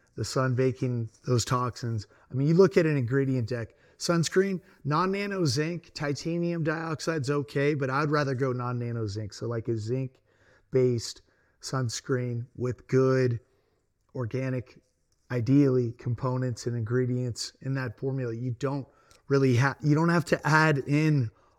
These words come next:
all of those, uh, carcinogenic ingredients. I mean, so I, I do believe it's important for people with, that are very, uh, that have issues with the sun,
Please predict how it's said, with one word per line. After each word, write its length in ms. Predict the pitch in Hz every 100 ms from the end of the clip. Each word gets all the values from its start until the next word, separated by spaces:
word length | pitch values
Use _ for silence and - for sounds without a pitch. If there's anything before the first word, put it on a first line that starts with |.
| _
all 260 | 131 147 151
of 140 | 139
those, 280 | 147 139 127 127 -
uh, 380 | 131 123 113 143 _ _ _ - _ _ -
carcinogenic 880 | 165 - - 185 175 143 156 151 139
ingredients. 720 | 117 131 180 - 90 - -
I 80 | 127
mean, 260 | 131 131
so 380 | 131 - 156 143
I, 200 | - 151 135
I 120 | 143
do 240 | 123 151
believe 400 | 165 160 147 147
it's 180 | 139 -
important 560 | 131 117 - 135 135 135
for 100 | -
people 360 | 120 135 127 123
with, 180 | 123 117 _ _ _ -
that 100 | 131
are 60 |
very, 440 | 120 131 127 123 120
uh, 340 | 117 113 113 113 _ _ _ _ _ _ -
that 100 | 123
have 140 | 120
issues 380 | 120 120 131 107
with 140 | 123
the 80 | 117
sun, 420 | 113 - 123 123